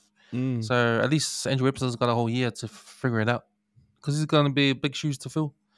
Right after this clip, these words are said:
Speaker 2: for twenty twenty-five. They can get an-, another prop of his, uh, his caliber back in that team. But man, but it's good for, I've always got a soft spot for, um,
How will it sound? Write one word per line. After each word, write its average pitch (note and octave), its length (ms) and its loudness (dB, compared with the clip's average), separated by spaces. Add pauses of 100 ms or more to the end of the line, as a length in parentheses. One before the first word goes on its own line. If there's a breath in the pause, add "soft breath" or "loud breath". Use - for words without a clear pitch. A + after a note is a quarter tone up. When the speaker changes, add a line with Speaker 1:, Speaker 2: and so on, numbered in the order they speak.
(420 soft breath)
Speaker 2:
for C3+ 100 -6
twenty C3+ 240 -6
twenty-five. C#3 440 -2 (120)
They C3 120 -6
can A#2+ 100 -6
get A#2+ 120 -4
an-, A#2 180 -2
another A#2 420 -4
prop - 360 -2
of A#2 180 -4
his, A#2 220 -4
uh, A2+ 260 -2 (100)
his A#2 80 -4
caliber A#2 360 -6
back A#2+ 220 -10
in C#3 140 -4 (540 loud breath)
that A#2+ 180 -12
team. D3 200 -6 (680 soft breath)
But E3+ 80 -6
man, E3+ 260 6
but D#3 320 2 (260)
it's E3+ 140 -8
good - 140 -2
for, D#3 420 2 (1040 loud breath)
I've A3+ 140 6
always F3 260 8
got C3 140 6
a - 40 2
soft - 300 -2
spot - 260 -2
for, B2 340 -2
um, G#2+ 260 -4